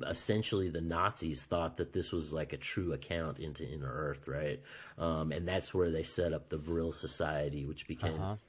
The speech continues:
Speaker 1: kind of the esoteric division of the Nazis.
Speaker 2: <clears throat> Vril,
Speaker 1: Eventually
Speaker 2: it, Vr-, is Vril an energy or what is it?
Speaker 1: Yeah, in the book it's like an energy,
Speaker 2: <clears throat>
Speaker 1: right?
Speaker 2: Okay.
Speaker 1: Um, but, but in the book, um, I was just reading, and one of the characters is like, you know,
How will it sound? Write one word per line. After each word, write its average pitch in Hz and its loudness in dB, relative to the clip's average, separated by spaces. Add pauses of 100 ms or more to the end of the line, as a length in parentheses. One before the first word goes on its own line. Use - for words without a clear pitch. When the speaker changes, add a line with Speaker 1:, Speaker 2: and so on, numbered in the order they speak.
(160)
Speaker 1:
kind 95 2
of 85 0
the - -2
esoteric 82 2
division 78 -2
of 73 -4
the 73 -2
Nazis. 76 -2
Speaker 2:
<clears throat> - -20
Vril, 160 12
Speaker 1:
Eventually - -
Speaker 2:
it, 135 2
Vr-, 123 8
is 127 4
Vril 143 6
an 127 6
energy 143 2
or 135 2
what 120 0
is 127 -2
it? 87 -4 (300)
Speaker 1:
Yeah, 113 12
in 110 10
the 117 12
book 123 12
it's - 6
like 95 6
an 78 6
energy, 85 0
Speaker 2:
<clears throat> 71 -6
Speaker 1:
right? 80 2 (260)
Speaker 2:
Okay. 104 6
Speaker 1:
Um, - -8 (120)
but, 107 4 (400)
but 113 10 (100)
in 131 12
the 117 12
book, 120 12
um, 87 2
I 95 6
was 95 6
just 95 0
reading, 92 2
and 80 -2
one 110 8
of 98 2
the 92 0
characters 98 4
is 87 0
like, 85 0
you 90 2
know, 80 0